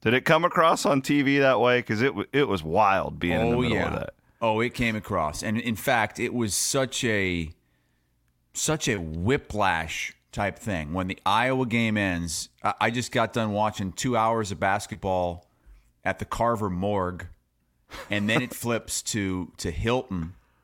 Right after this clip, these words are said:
Speaker 2: And I go over there, and e-, every seat's filled. The students have everything packed. Now, it didn't really explode until the second half, but when it did, man, that crowd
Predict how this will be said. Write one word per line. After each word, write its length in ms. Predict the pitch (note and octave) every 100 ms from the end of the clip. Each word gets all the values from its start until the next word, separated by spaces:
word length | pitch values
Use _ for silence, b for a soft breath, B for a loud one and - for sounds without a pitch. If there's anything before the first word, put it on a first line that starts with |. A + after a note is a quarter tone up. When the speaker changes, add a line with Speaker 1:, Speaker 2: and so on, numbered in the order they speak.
| _ _ _ -
Speaker 2:
And 140 | G#2
I 60 | G#2
go 220 | F#2+ B2
over 180 | A#2+ A2+
there, 260 | A2 A2
and 220 | G2+ F#2 D#2+ -
e-, 60 | G2+
every 300 | - C3 C3
seat's 400 | A#2+ - B2+ A#2
filled. 400 | - - A2+ G#2+
The 80 | F#2
students 800 | - - C#3+ C#3+ C3+ B2+ - - -
have 280 | A2 G#2 G#2
everything 400 | A#2 A#2 A#2 A2
packed. 520 | - F#2 F2+ - -
Now, 340 | A#2+ A2+ G2+ b b b b b b b b _ -
it 120 | C3+
didn't 220 | F#3 E3
really 240 | C#3 C#3
explode 640 | A2 - - - A#2 A#2 A#2+
until 300 | A2 G2 F#2
the 80 | F2+
second 380 | - G2 F#2+
half, 380 | E2+ F2 D#2 D2
but 100 | F#2+
when 260 | F#2 A2+ A#2+
it 180 | G#2 G2
did, 300 | A2 G2 F2
man, 560 | G2+ G#2+ G2 E2+ D2+ F#2+
that 280 | G#2+ B2 -
crowd 680 | - A#2 G#2+ G2 G2 F#2